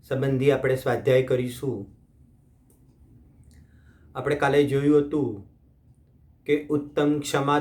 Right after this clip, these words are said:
ધર્મ, તે કે, કે ક્રોધ કસાયના અભાવમાં ઉત્તમ ક્ષમા ધર્મ પ્રગટ થાય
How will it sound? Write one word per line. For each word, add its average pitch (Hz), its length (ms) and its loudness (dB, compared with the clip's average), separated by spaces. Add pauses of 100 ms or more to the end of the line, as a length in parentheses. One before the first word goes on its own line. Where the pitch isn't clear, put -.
ધર્મ, 143 260 0 (1040)
તે 147 60 0
કે, 151 180 0
કે 147 160 -4 (140)
ક્રોધ 147 380 4 (160)
કસાયના 143 640 0 (220)
અભાવમાં 131 680 0 (960)
ઉત્તમ 147 400 -2 (120)
ક્ષમા 139 400 -2 (120)
ધર્મ 135 300 0
પ્રગટ 131 480 -2
થાય 135 260 -2